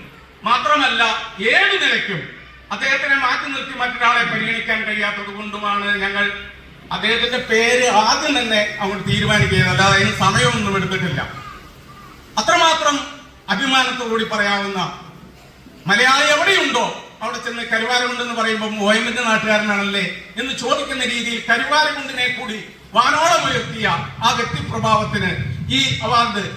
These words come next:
ഈ പുരസ്കാരം കൊടുക്കാൻ, ആ, അതിന്റെ ഒരു ചെറിയ പിന്നണിയിൽ പ്രവർത്തിക്കാൻ സാധിച്ചതിൽ, എന്നെ ഇവിടെ ക്ഷണിച്ചതിലും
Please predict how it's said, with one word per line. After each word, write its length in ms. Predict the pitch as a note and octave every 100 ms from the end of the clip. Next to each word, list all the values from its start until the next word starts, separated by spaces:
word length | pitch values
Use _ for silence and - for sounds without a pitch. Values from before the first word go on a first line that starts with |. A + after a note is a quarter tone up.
| A#3
ഈ 20 | B3+ -
പുരസ്കാരം 600 | B3+ B3+ - A3 G3+ F#3+ - -
കൊടുക്കാൻ, 380 | A3 A3 A3+ A3+ A3 - - - -
ആ, 40 | G3+ G3+ G#3 G#3
അതിന്റെ 300 | G#3 A#3 A#3+ A#3
ഒരു 100 | A3+ - A#3+
ചെറിയ 340 | B3 C#4 E4 D#4 - -
പിന്നണിയിൽ 440 | A3 A3+ A#3+ A3+ A3
പ്രവർത്തിക്കാൻ 540 | G#3+ G#3+ - A3 G#3 F#3+ - - - -
സാധിച്ചതിൽ, 560 | G#3+ G#3+ G#3 G#3+ G3+ E3 - - -
എന്നെ 160 | G#3+ B3 A#3
ഇവിടെ 160 | A3 -
ക്ഷണിച്ചതിലും 560 | G#3 A3 A3 G3+ F#3